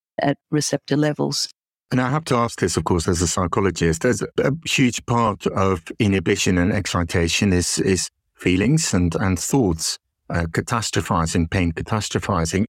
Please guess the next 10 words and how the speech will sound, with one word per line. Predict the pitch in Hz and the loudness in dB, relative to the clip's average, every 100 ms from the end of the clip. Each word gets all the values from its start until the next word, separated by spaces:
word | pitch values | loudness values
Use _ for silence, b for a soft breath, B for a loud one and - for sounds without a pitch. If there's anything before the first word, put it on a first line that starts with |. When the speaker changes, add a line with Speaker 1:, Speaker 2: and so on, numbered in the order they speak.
| _ _ _ _ | _ _ _ _
Speaker 2:
What | 135 135 | 0 0
is | 120 | 2
the | 123 | 0
role | 123 131 117 101 - | 2 2 4 2 0
of | 104 92 | -2 2
those | 110 101 | 0 0
factors | - 107 98 - 87 | -2 -4 -4 -2 0
in | 95 92 | 2 2
neuropathic | 98 92 82 95 - - | 2 0 0 -2 -2 -2
pain? | - 80 | 0 0